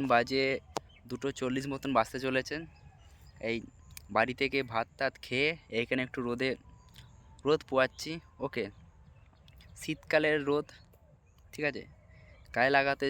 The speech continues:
সেই লাগে, ওকে? যারা গ্রামের দিকে আছো তারা তো বুঝতেই পারবে,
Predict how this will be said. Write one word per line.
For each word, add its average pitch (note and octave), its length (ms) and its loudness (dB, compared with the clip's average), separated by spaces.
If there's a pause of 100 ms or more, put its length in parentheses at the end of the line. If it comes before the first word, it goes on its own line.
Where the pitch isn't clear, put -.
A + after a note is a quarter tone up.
সেই C3+ 340 -2
লাগে, B2 320 2 (520)
ওকে? C3 220 -4 (680)
যারা B2 220 4
গ্রামের B2 400 2
দিকে C3+ 220 -2
আছো C3+ 200 0 (840)
তারা B2 180 -4
তো C#3 100 -4
বুঝতেই C3 360 -2
পারবে, A2 300 0